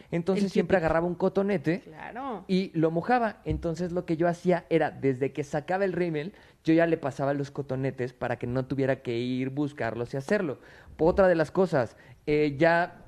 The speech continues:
Speaker 1: me sabían los pasos perfectos. Eh, antes de cualquier otra cosa, se peinaba la ceja. Entonces yo ya sabía que en cuanto se terminaba de lavar la cara,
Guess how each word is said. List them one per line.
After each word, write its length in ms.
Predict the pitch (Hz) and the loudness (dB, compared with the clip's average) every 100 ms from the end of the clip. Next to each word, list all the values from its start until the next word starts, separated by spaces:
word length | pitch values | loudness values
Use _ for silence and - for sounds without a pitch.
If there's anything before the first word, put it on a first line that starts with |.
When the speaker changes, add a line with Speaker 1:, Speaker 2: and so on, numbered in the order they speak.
| - | -14
Speaker 1:
me 160 | 127 120 | -8 -6
sabían 360 | 120 131 151 | -2 0 0
los 160 | 147 135 | 0 0
pasos 220 | 143 139 | -2 -2
perfectos. 540 | 131 120 107 - 107 - | -4 -6 -8 -10 -14 -14
Eh, 340 | - 135 123 - | -4 -2 -2 -2
antes 400 | 190 226 277 262 | 0 0 0 2
de 120 | 196 - | 2 2
cualquier 320 | 156 143 202 | 0 2 0
otra 220 | 190 156 | 2 2
cosa, 340 | 196 196 269 - - - - - - | 0 2 -2 -2 -16 -16 -14 -16 -10
se 240 | - 160 | 4 4
peinaba 380 | 143 151 143 139 | 4 2 4 2
la 60 | 120 | 0
ceja. 340 | 110 - - _ _ _ _ - | -8 -10 -20 _ _ _ _ -2
Entonces 400 | 147 175 165 160 | 0 2 0 2
yo 60 | |
ya 100 | 170 | 2
sabía 360 | 160 139 120 - | 2 0 0 0
que 240 | 135 113 - | -2 -2 -4
en 160 | 156 | -4
cuanto 340 | 151 156 143 156 | 0 0 0 -4
se 240 | - 156 | 0 0
terminaba 400 | 139 156 156 180 | 2 0 2 4
de 80 | 196 | 4
lavar 240 | 147 143 151 | 4 2 2
la 100 | 135 | 2
cara, 280 | 208 285 | 4 2